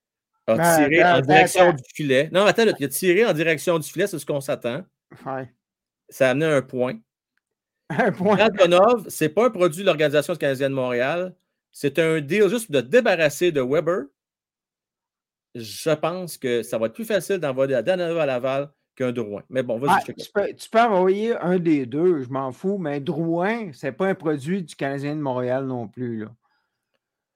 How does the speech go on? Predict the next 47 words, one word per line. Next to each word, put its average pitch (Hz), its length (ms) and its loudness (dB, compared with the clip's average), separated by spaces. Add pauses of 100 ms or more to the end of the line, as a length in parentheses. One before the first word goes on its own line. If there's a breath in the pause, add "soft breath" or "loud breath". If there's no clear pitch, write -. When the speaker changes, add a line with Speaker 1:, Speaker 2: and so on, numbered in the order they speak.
(120)
Speaker 1:
Ben 110 140 2
là, 135 260 4
euh, 90 340 -4
il 95 60 -6
a 90 40 -8
quand 120 180 -6
même 139 180 -2
joué 127 220 -4
cinq 117 320 -4
ans 135 60 -2
à 127 40 -6
Montréal, 101 480 -8
là. 165 120 -16 (840)
Speaker 2:
Ouais, 123 460 2
ben, 104 240 -6
tu - 80 -14
sais, 147 80 -2
on 135 300 0
a 139 100 0
donné 147 280 0
Sergachev, 151 760 -2
Chris, 147 400 -6
pour - 120 -20
ce - 120 -10
gars-là. 131 460 -2 (2750)
Non, 160 480 6
mais, 131 920 0
regarde. 139 380 4 (100)
Speaker 1:
Ouais, 131 80 -12
mais 147 120 4
là, 180 140 6
c'est 156 160 -4
que 156 160 0
je 151 80 -6
comprends, 117 440 -4
mais 127 100 -4
en - 20 -4
même 143 140 -2
temps, 185 140 0
c'est 170 120 -6
pas 160 140 -2
lui 165 120 -2
qui 175 100 -4
a 143 40 0
demandé 131 240 -6
ce 127 120 -8
trade-là. 113 500 -8